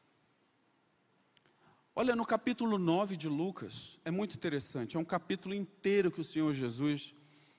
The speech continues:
ele tá falando sobre quem pode ser o seu discípulo. Interessante, né? Interessante porque, às vezes, nós vamos,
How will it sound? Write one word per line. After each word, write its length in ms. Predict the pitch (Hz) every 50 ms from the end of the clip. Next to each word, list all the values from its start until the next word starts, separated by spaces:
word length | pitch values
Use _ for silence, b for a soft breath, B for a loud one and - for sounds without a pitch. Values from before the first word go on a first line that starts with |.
| B B B _
ele 160 | - 143 147
tá 160 | 151 - 156 143
falando 360 | - 151 139 143 147 151 143
sobre 480 | - - - 156 143 139 147 143 123 - - -
quem 200 | - 240 269 269
pode 380 | - - 185 175 165 147 143
ser 200 | 139 - - 160
o 80 | 151 143
seu 180 | - - 160 139
discípulo. 680 | 131 135 135 - - - 127 107 - - 95 82 80 - - _ _ _ _ _ _ _ _ _ _ _ _ _ _ _ _ _ _ _ _ _ _ _ _ _ _ _ _ -
Interessante, 680 | - 143 139 143 - - - 135 147 147 147 - 117
né? 200 | 127 139 139 135 - - b b b b b b b b b b b b _ _ _ _ _ _ _ _ _ _ _ _ _ _ _ _ _ _ _
Interessante 560 | - 139 - 175 165 151 - - 175 170 - -
porque, 600 | - 156 - - 170 160 156 151 139 120 - - - - b b b b b b b b b
às 220 | - 139 139 120 127
vezes, 440 | 127 151 175 180 156 156 147 127
nós 560 | 143 147 160 165 160 147 135 127 - - - - - - - _ _ _ _ _ _ _ _ _ _ _ _ _ _ _ _ _ _ _ _ _ _ _ _ _ _ _ _ _ _ _ _ _ _ -
vamos, 480 | 117 113 175 185 196 190 180 156 -